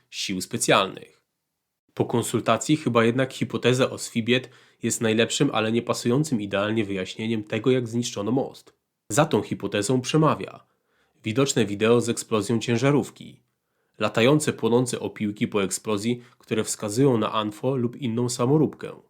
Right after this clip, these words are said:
Eksplozja kilkunastu ton Anfo faktycznie dałaby takie zniszczenia. Samobójca mógłby tak dobrać moment eksplozji, żeby porazić cysternę na moście kolejowym. Są jednak pewne ale.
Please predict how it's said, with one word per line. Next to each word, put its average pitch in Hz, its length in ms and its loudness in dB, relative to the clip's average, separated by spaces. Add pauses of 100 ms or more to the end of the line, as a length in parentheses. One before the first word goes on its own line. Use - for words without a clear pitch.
(960)
Eksplozja 135 640 2
kilkunastu 117 680 -2
ton 110 260 -2
Anfo 107 420 -4 (220)
faktycznie - 580 -2
dałaby 117 380 4
takie 117 260 -4
zniszczenia. 120 680 -4 (840)
Samobójca 117 680 4
mógłby 110 260 0
tak 107 180 -2
dobrać 123 400 0
moment 117 320 2
eksplozji, 113 540 -2 (420)
żeby 107 260 -2
porazić 110 600 0
cysternę 117 560 0
na 123 100 2
moście 104 320 -4
kolejowym. 127 600 2 (760)
Są - 260 2
jednak 120 360 2
pewne 120 300 0
ale. 131 440 -2